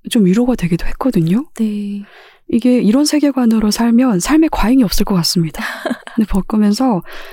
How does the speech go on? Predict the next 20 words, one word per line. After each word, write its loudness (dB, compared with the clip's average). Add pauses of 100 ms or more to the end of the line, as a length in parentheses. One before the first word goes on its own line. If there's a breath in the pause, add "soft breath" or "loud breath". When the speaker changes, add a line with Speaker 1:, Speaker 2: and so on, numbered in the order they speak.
(240 loud breath)
Speaker 1:
너무 2
큰 2
고통이라든지 0
혹은 0
너무 2
적은 2
기쁨도 -2
없을 -2
것 -2
같고, -2 (220 loud breath)
Speaker 2:
음. -10 (260 loud breath)
Speaker 1:
그냥 2
'나는 2
단지 2
이걸 2
목격하러 -2
세상에 0
왔을 -2
뿐이니까.' 0
Speaker 2:
음. -8